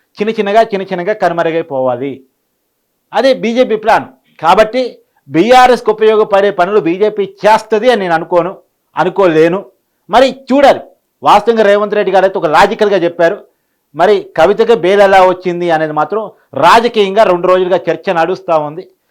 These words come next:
ఆ, ఇంకొక విషయం కూడా అడుగుతారు. ఇప్పుడు ఎప్పుడూ లేనిది ఇంతమంది ఎమ్మెల్యేలు ఎందుకు,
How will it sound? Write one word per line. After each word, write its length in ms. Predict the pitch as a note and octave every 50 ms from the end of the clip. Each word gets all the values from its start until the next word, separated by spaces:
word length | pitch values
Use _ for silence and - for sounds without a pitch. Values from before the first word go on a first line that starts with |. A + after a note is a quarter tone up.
| _ _ - -
ఆ, 80 | F3
ఇంకొక 320 | A3+ A#3 - C#4 C4+ C4+ C4
విషయం 240 | B3+ A3 G3+ A3+
కూడా 140 | G3+ F#3+ E3
అడుగుతారు. 640 | C#3+ A#2+ - - - _ _ _ _ _ _ - C3
ఇప్పుడు 200 | D#3+ D#3+ A3 A3
ఎప్పుడూ 380 | F#3+ F3 F3+ F3+ A3+ C4 C#4+ C#4+
లేనిది 500 | B3 A#3+ A3 F3+ D3+ D3 F#3+ A3 - - _ _ _ _ _ -
ఇంతమంది 520 | D3+ F3 G#3 - C4 B3 B3 B3+ B3+ B3 B3
ఎమ్మెల్యేలు 720 | A3+ G#3+ G#3+ G#3+ A3 G#3+ A3 G#3+ G#3 G3+ G3 F#3+ E3+ - - _ _ _ -
ఎందుకు, 680 | D3 E3+ G#3 A3+ C4 B3+ B3+ B3 A#3+ A3+ G#3 G3 D#3+ -